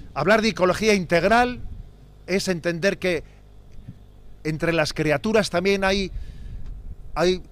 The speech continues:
un abanico, hay una jerarquía de dignidad.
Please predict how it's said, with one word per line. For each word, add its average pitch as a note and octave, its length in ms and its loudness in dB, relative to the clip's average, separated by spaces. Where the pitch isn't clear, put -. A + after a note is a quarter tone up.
un F#3 200 2
abanico, F#3 540 2
hay F#3 120 2
una F3+ 320 2
jerarquía F3 840 2
de E3 220 0
dignidad. E3 720 0